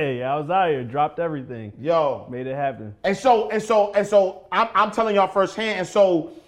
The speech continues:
Speaker 2: now you are where you are. Um, what are you telling your eighteen-year-old self? What advice are you giving to your eighteen-year-old self?
Speaker 1: Mm, man, this is deep.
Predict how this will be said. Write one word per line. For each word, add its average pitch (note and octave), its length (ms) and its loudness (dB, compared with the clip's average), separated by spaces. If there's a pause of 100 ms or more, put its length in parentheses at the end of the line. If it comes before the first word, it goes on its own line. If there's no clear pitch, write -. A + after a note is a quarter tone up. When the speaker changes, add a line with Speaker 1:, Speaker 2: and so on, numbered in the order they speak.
(160)
Speaker 2:
now A3 480 2
you G3+ 240 -2
are G#3+ 200 6
where G#3 120 2
you G3 180 -4
are. D3+ 460 2 (1120)
Um, B2+ 480 -4 (360)
what D#3 220 0
are G#3+ 40 -2
you G#3 100 -4
telling E3+ 400 -2
your C#3+ 180 -2
eighteen-year-old C#3 680 -6
self? A#2 280 -10
What C#3 120 -10
advice C3+ 380 -8
are B2+ 40 -10
you A#2+ 120 -8
giving A#2 300 -8
to A#2 120 -18
your A2 100 -14
eighteen-year-old A2 600 -14
self? E3+ 120 -12
Speaker 1:
Mm, B2 680 -12
man, A#2 420 -14
this A#2 180 -20
is G#2 100 -16
deep. G#2+ 460 -10